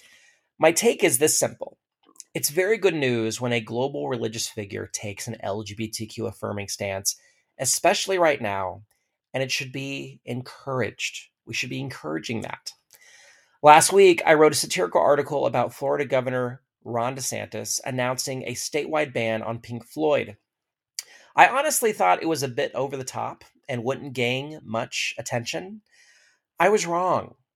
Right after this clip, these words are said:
It went super viral. It's one of the most widely read pieces I've ever written for this blog,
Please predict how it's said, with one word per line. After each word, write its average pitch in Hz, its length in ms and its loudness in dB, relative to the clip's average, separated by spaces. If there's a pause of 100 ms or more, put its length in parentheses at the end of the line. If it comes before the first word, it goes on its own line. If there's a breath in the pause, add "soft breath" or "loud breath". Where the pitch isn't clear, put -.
(160)
It 170 140 4
went 185 220 0
super - 600 -6
viral. 127 520 0
It's - 160 -8
one 151 100 -2
of 156 60 -4
the 156 100 -4
most 151 260 -4
widely 139 540 -2
read 135 300 -2
pieces 120 420 -8
I've 107 160 -4
ever 117 240 -6
written 110 400 -6
for - 140 -14
this 104 180 -8
blog, 98 400 -4